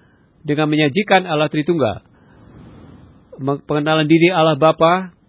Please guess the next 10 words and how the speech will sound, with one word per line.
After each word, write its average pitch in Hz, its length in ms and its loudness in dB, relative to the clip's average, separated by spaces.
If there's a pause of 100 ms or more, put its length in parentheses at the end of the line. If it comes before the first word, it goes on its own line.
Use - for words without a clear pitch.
(1500)
dalam 151 560 2 (400)
pengudusan 151 560 0
Roh 160 160 0
itu 180 480 0 (1040)
dan 147 240 0
melalui 147 160 2
pemecikan 156 720 0
darah 151 480 2
Putra. 175 480 -4 (2250)
Saudara-saudari, 151 800 2